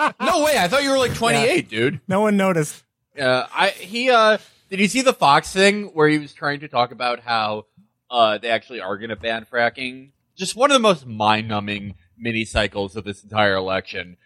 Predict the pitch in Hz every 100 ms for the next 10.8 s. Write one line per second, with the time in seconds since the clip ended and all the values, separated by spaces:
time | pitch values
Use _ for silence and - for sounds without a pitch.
0 | _ _ 135 131 120 120 120 175 165 151
1 | 143 135 123 135 123 123 113 - 110 101
2 | _ _ _ 139 131 131 123 135 113 110
3 | 107 98 - - 123 110 107 110 _ _
4 | 156 131 117 117 110 107 101 107 - 104
5 | 110 101 107 139 110 92 113 117 113 110
6 | 98 101 92 92 101 90 90 80 87 -
7 | _ _ _ 214 202 117 - 135 95 104
8 | 95 87 90 _ _ _ _ 185 233 240
9 | 113 226 285 330 - 170 196 185 151 139
10 | 131 135 143 120 135 139 165